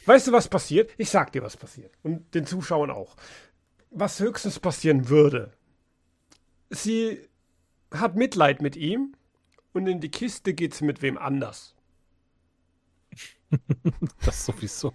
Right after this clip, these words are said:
Speaker 1: <laughs> Das wird passieren.
Speaker 2: Mhm. Naja, gut, aber, äh,
Speaker 1: Hm.
Speaker 2: w-, das ist vielleicht auch einer der Gründe, warum Reinhold keinen Sex hat.
Speaker 1: Ja, natürlich. Wenn man mal von dem ganzen Ekelhaften,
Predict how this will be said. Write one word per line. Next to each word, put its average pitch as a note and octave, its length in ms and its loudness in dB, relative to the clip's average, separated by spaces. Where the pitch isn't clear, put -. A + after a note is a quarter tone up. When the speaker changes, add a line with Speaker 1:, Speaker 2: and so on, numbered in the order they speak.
Speaker 1:
<laughs> - 1300 6
Das C4 420 8
wird E3 220 2
passieren. D3+ 540 0
Speaker 2:
Mhm. F2+ 480 -6
Naja, D3+ 220 8
gut, A#3 260 -4
aber, E3+ 460 6
äh, C#3+ 220 2
Speaker 1:
Hm. C#3+ 60 -6
Speaker 2:
w-, C3+ 380 -12
das - 200 0
ist - 160 -2
vielleicht F#2+ 560 -4
auch E3 260 4
einer A2+ 400 2
der E3+ 140 4
Gründe, D#3+ 480 4
warum F3 360 4
Reinhold D3+ 560 0
keinen A3+ 200 0
Sex - 400 -4
hat. - 100 -18
Speaker 1:
Ja, C4+ 240 6
natürlich. C#3 720 -2
Wenn A3+ 180 12
man C#4 140 12
mal A#3+ 180 6
von G#3 200 -2
dem F3+ 160 -2
ganzen F3+ 380 -2
Ekelhaften, B2+ 960 -2